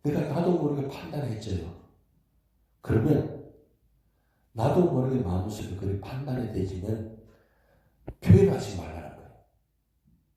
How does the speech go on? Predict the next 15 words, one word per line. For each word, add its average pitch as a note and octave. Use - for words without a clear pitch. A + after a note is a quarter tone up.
표현하지 A#2+
말고 A#2
하나님께 D3+
맡기라는 A2
거예요. -
그래야만 C3
나도 A2
죄를 -
짓지 -
않고 -
다른 E2
사람도 F2+
죄를 -
짓지 -
않아요. -